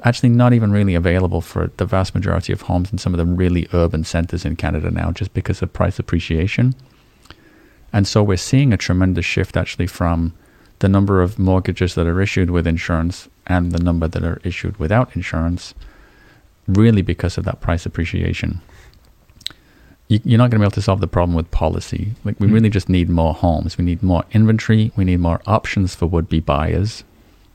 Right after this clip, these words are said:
Speaker 1: which in and of itself will reduce the competition because there are more things to choose from.
Speaker 2: Mm.
Speaker 1: And that will start to see a slow erosion of some of the very, very high prices that we have now. It's difficult to argue that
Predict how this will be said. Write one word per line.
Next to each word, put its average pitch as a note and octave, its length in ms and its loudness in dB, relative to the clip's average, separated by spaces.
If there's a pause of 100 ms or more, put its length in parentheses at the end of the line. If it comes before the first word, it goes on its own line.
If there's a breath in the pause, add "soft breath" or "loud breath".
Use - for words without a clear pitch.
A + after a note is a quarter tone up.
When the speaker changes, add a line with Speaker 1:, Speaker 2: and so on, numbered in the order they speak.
Speaker 1:
which F2+ 240 -2
in G2+ 180 2
and F2+ 80 2
of E2+ 80 0
itself F2+ 340 -2
will F2+ 140 0
reduce F#2 420 0
the - 120 -4
competition F#2 840 -2
because F2 280 -4
there E2+ 160 -2
are D#2+ 100 -4 (320)
more E2+ 200 0
things - 260 -6
to - 80 -10
choose E2 260 -2
from. C3 400 2
Speaker 2:
Mm. G#2+ 220 0 (260 loud breath)
Speaker 1:
And F#2 160 2
that F#2 160 0
will A2+ 100 0
start - 320 -2
to G2+ 80 -6
see F2 380 -2 (180)
a - 60 -2
slow F#2+ 380 2
erosion F2 480 2
of E2 80 -4
some F2+ 180 -2
of D#2+ 60 0
the E2 80 0
very, D#2+ 340 0
very E2 260 -2
high E2 180 -2
prices F2 420 -2
that F2 100 -2
we D#2 80 -4
have D#2+ 240 -4
now. D#2 340 -4 (840 soft breath)
It's - 100 -16
difficult C3+ 580 0
to A2+ 160 2
argue G2 500 2
that F2 340 -2